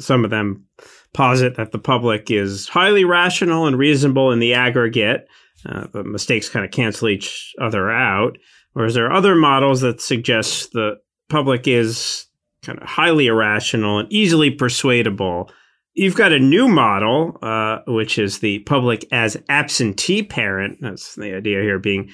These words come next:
that it has an authority it rarely uses and a tendency to punish more than reward. So can you, can you break that down for us a little bit and explain how you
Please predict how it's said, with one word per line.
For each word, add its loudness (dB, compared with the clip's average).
that 0
it -2
has -2
an 0
authority 2
it -2
rarely 2
uses 2
and 0
a -2
tendency 2
to -6
punish -2
more 0
than 0
reward. 0
So 0
can 0
you, -4
can 0
you 2
break 2
that -2
down 2
for 0
us 0
a 4
little 4
bit 2
and 2
explain 0
how 0
you 2